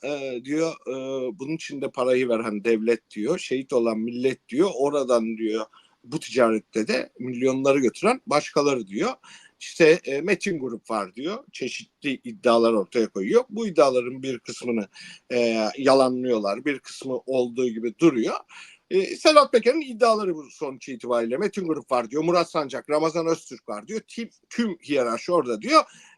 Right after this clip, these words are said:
Ve biz bu ticaretin aslında Metin Kıratlı'dan başlayıp Suriye'de El Nusra'nın iktisat sorumlusu Ebu Abdurrahman, e, tarafında bittiğini görüyoruz. Diyor ki orada El Nusra'nın iktisat sorumlusu Ebu Abdurrahman var.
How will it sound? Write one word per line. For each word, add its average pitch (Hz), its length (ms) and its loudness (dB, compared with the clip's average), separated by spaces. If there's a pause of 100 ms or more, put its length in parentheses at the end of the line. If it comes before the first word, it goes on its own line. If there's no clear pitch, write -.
Ve 196 280 4
biz 220 380 0
bu 240 140 -8
ticaretin 123 600 -8
aslında 127 400 -8
Metin 147 320 -6
Kıratlı'dan 113 680 -2
başlayıp 160 560 0 (320)
Suriye'de 208 1160 -2
El 156 180 -4
Nusra'nın 180 680 -6
iktisat - 540 -6
sorumlusu 185 560 -6 (340)
Ebu 147 380 2 (200)
Abdurrahman, 147 840 0 (120)
e, 110 400 -8 (260)
tarafında 143 640 4
bittiğini 123 460 -8
görüyoruz. 104 800 -4
Diyor 143 240 4
ki 214 180 -2
orada 160 360 2
El 147 80 -4
Nusra'nın 135 380 -8
iktisat - 420 -10
sorumlusu 120 460 -8
Ebu 120 260 -4
Abdurrahman 151 560 -2
var. 233 180 6